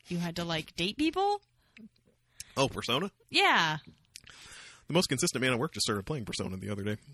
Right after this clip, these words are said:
Speaker 2: so it's been coming back into my life. I was like, "Just start fucking the doctor." That's the
Speaker 1: There you go.
Speaker 2: first thing I did after I started playing Persona was like, "Persona five Doctor cosplay. Where are they?
Speaker 1: Oh my God.
Speaker 2: I need to see them." Uh, so yeah,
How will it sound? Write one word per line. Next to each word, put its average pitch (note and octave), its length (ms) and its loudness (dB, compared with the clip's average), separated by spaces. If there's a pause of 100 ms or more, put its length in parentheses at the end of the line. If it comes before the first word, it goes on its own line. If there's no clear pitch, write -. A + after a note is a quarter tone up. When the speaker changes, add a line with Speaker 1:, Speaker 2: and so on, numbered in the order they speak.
Speaker 2:
so G2+ 80 -4
it's G2+ 120 -8
been G#2+ 140 -4
coming A#2+ 220 -2
back A2+ 180 2
into G#2+ 100 -2
my G2 80 -4
life. A2+ 280 -6 (1040)
I A2+ 60 -4
was G#2 100 -6
like, F#2 180 -6
"Just - 300 -8
start A#2+ 240 -4
fucking C3+ 220 -4
the C3+ 60 -4
doctor." D3+ 420 -2
That's - 180 -10
the B2 140 -2 (500)
Speaker 1:
There F3+ 140 -10
you E3 200 -8
go. C#3 60 -10 (360)
Speaker 2:
first A2+ 160 -6
thing A#2 120 -2
I A#2 40 0
did B2+ 160 -2
after G#2+ 160 -4
I - 20 -2
started A2 260 -4
playing B2+ 200 2
Persona B2 340 0
was A2+ 120 -4
like, G2 180 -4
"Persona A#2+ 340 -4 (100)
five A2 240 -4
Doctor G#2+ 300 0
cosplay. F#2+ 560 -4
Where G#2+ 180 -2
are - 160 -6
they? F#2 140 -2 (140)
Speaker 1:
Oh G3 40 -4
my E3+ 360 -6 (120)
God. - 280 -10
Speaker 2:
I - 60 -4
need G#2 80 -4
to G2+ 80 -6
see G2+ 140 -6
them." G2 200 -8 (600)
Uh, B2+ 580 4
so - 120 2
yeah, - 60 0